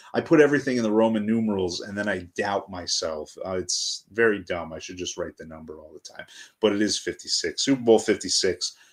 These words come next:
here on the G B I show. And more importantly, that's the end of the football season on the show. But I do have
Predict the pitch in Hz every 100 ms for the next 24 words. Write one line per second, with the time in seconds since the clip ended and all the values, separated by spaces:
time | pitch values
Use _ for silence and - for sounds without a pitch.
0 | _ _ 120 110 104 98 92 - 107 95
1 | 98 92 90 - 104 98 95 104 104 107
2 | 139 190 127 131 151 120 95 - _ _
3 | _ - 110 156 - 196 139 120 127 110
4 | 101 - 123 104 90 - - 85 73 73
5 | _ _ _ _ _ 113 104 92 90 -
6 | 98 92 90 - 110 110 104 - 147 170
7 | 139 117 113 110 104